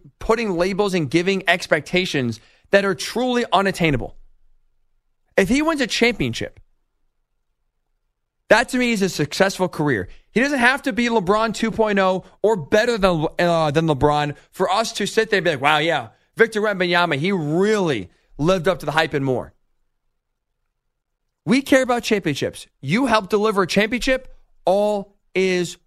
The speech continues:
well. So love to hear your thoughts here at eight five five, two one two, four two two seven. And Ryan underscore Hickey and the number three. We're talking realistic expectations for the number one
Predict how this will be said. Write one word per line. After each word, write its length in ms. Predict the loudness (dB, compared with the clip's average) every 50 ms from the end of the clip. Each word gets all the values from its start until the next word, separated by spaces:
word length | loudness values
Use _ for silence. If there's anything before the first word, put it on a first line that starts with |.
| _ _
well. 400 | 0 0 0 0 0 -4 -10 _ _ _ _ _ _ _ _
So 140 | _ -2 0
love 220 | 2 2 2 0 0
to 80 | -2
hear 140 | -2 0 0
your 40 | 0
thoughts 320 | 0 0 0 0 0 0
here 120 | -2 0 2
at 60 | 0
eight 140 | 0 2 2
five 180 | 0 0 2
five, 280 | 0 0 0 0 -2 -4
two 200 | -4 -4 -4 -4
one 160 | -2 -4 -4
two, 240 | -4 -4 -4 -4 -6
four 380 | -6 -4 -2 0 0 0 -2
two 160 | -2 -4 -6 -6
two 140 | -6 -4
seven. 320 | -2 -2 -2 -2 -4 -8 -18 _ _ _ _ _ _ _ _ _ _ _ _ _ _ -8 -2
And 220 | 0 0 2 2 2
Ryan 320 | 2 2 2 0 0 -2
underscore 420 | -2 -2 -2 -4 -2 -2 -2 -2
Hickey 340 | -2 -2 -4 -4 -4 -4 -2
and 140 | -2 0 0
the 40 | 2
number 200 | 0 0 0 -2
three. 360 | -4 -2 -2 -2 -2 -4 -8 _ _ _ _ _ _ -2
We're 160 | 0 0 0
talking 680 | 0 2 2 2 2 0 -2 -2 -2 0 -2 -2 0 -2
realistic 800 | 0 0 0 0 0 0 0 -2 -2 0 -2 -2 -2 -4 -2 -2
expectations 1000 | -2 -2 0 -2 -2 -2 -2 -2 -2 -2 -2 -2 -2 -2 -4 -6 -6 -6 -10 -12 -18 _ _ _ _
for 200 | _ -2 0 0
the 120 | 2 2 2
number 460 | 2 2 2 2 2 0 0 0 0
one 320 | 0 0 0 0 -2 -2